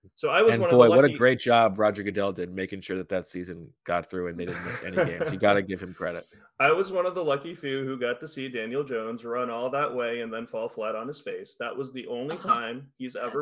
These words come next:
Speaker 3: Yes.
Speaker 1: played at the Link. So the question, uh, is related to the Giants being affected by the crowd.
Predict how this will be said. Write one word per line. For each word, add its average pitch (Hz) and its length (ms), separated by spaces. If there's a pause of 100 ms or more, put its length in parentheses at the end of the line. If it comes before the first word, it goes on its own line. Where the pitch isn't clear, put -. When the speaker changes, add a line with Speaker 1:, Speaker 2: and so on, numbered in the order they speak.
Speaker 3:
Yes. - 40
Speaker 1:
played 110 360 (340)
at 117 160
the 120 80
Link. 131 240 (380)
So 165 340 (160)
the 131 220
question, 143 560
uh, 110 240
is 117 160
related 117 460
to 104 460
the 120 60
Giants 117 360
being 113 200
affected 107 400
by 107 140
the 95 100
crowd. 92 340